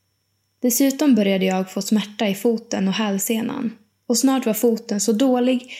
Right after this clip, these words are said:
att det gjorde ont att bara sitta upp. Jag låg på en madrass i vardagsrummet och fick beräkna mina krafter om jag behövde hämta ett glas vatten.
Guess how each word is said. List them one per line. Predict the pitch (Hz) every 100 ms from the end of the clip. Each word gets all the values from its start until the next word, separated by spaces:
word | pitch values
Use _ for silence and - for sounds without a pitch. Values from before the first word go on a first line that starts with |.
| - -
att | 254
det | 247
gjorde | 226 190
ont | - 226 196 202
att | 196
bara | - 180 180
sitta | - 220 - - 220
upp. | - - - - _ _ _ _ _ _ _ _ _ -
Jag | 220 214 208
låg | 220 254 240 240
på | 214
en | 196
madrass | 202 202 220 220 -
i | 208
vardagsrummet | 202 208 208 208 - 233 240 - - - -
och | 220 214 -
fick | - 220 -
beräkna | 220 226 240 - 208
mina | 196 196
krafter | 196 214 - - - 214
om | 196
jag | 190 196
behövde | 196 196 202
hämta | 226 208 202 233
ett | 226 -
glas | 202 196
vatten. | 247 - _ -